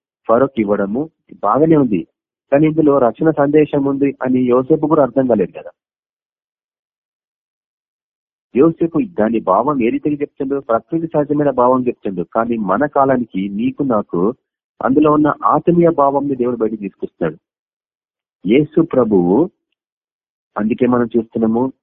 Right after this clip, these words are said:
ఆ, ఈ, ఆ, నలభైవ అధ్యాయంలో ఐగుప్తు నశించుకోవడం యేసు దేవునికి ఇష్టం లేదు.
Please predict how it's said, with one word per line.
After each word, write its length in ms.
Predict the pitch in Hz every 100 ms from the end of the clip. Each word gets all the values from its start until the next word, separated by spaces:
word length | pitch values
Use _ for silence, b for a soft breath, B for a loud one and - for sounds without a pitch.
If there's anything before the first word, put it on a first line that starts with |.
| _ _ - 98
ఆ, 320 | 95 95 92 - 92
ఈ, 560 | 87 92 90 87 85 - _ _ _ -
ఆ, 100 | 82 82 80 76 71 -
నలభైవ 420 | 90 95 98 113 107
అధ్యాయంలో 560 | 98 92 87 143 190 - _ _ _ _ _ 104
ఐగుప్తు 400 | 147 214 214 151
నశించుకోవడం 680 | 123 147 143 143 135 139 -
యేసు 240 | 117 117
దేవునికి 440 | 107 101 117 131 117
ఇష్టం 260 | - 107
లేదు. 260 | 90 90